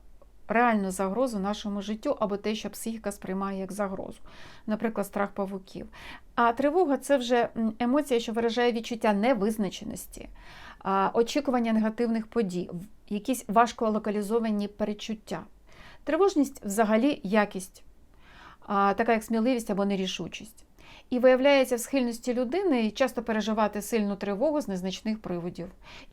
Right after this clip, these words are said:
І може залежати від типу темпераменту або якихось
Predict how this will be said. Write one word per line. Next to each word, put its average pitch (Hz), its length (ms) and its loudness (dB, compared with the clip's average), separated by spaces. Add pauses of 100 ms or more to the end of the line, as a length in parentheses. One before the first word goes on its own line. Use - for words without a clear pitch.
І 277 280 4
може 359 400 4
залежати 240 1000 4
від 240 420 -4 (180)
типу 269 260 -2
темпераменту 190 920 -2
або 277 360 2
якихось 202 500 -4